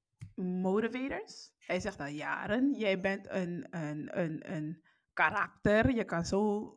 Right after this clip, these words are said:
kunnen ze een tekenfilm van jou maken, je broertjes en je vader en zo. Want die heb je nog niet ontmoet." <laughs> Ha! Oei. Dus, eh, dat zegt hij al heel lang. Ik, ja,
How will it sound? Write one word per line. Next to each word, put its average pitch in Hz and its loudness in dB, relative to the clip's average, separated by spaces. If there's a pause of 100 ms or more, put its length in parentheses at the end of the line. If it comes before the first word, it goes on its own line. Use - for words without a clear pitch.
(120)
kunnen 202 0
ze 202 2
een 190 0
tekenfilm 196 2
van 185 0
jou 185 6
maken, 180 -2
je 165 -4
broertjes 190 -4
en 180 0
je 170 4
vader 170 4
en 165 0
zo. 160 2 (220)
Want - -6
die 185 -4
heb 403 2
je - 2
nog 180 2
niet 196 2
ontmoet." 247 4 (100)
<laughs> - -16
Ha! 330 12 (640)
Oei. 359 6 (120)
Dus, 208 2
eh, 185 2 (540)
dat 185 -4
zegt 294 4
hij 269 4
al 196 8
heel 226 4
lang. 302 4 (800)
Ik, - -6
ja, 160 -8